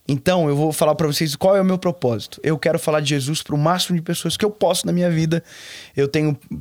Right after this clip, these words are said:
pouca idade, eu quero fazer isso pro resto da minha vida. E eu quero entrar em lugares onde a igreja não entrou.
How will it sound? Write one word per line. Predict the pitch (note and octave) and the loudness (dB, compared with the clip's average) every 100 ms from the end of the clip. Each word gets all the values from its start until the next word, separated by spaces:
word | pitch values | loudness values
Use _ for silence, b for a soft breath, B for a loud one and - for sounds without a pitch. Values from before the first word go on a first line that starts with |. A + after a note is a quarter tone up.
| B2 B2 | -6 0
pouca | D#3 E3 F3+ | 0 2 2
idade, | D3 D#3 F3 D3 | 2 4 2 0
eu | |
quero | C#3+ D3+ | 0 0
fazer | - C#3+ D3 | 2 0 0
isso | E3 | -2
pro | - E3+ | 0 2
resto | D3 F#3 G#3+ - | 4 2 2 -2
da | |
minha | F3+ E3+ | 0 0
vida. | C3+ D3 D#3 - B B B | 0 0 -2 -6 B B B
E | C3+ | -2
eu | C#3+ | 2
quero | E3 E3+ | 2 2
entrar | E3+ E3 | 2 2
em | E3+ | 2
lugares | D#3 D#3 E3 D#3+ | 4 4 4 2
onde | E3 | 2
a | D#3+ | 2
igreja | D3+ D#3 D#3 | 2 2 2
não | D#3 G3+ | 2 0
entrou. | G#3+ D3+ G#2+ | 0 -2 -2